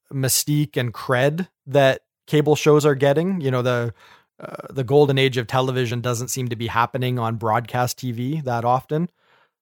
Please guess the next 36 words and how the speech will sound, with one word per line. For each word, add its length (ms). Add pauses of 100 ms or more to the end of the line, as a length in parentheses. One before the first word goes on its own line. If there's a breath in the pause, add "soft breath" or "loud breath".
(140)
So 220
this 220
is 100
probably 520
just 240
a 40
wider 420
statement, 480
and 200 (440 soft breath)
maybe 220
where 180
we're 160
tripping 380
up 220
is 320
we're 500
thinking 380
purely 300
in 100
terms 280
of 120
what's 240
on 120
C 200
B 100
S's 240
current 260
roster, 440
and 100
there's 120
nothing 280
really 380
to 100
tie 240
it 140
to. 100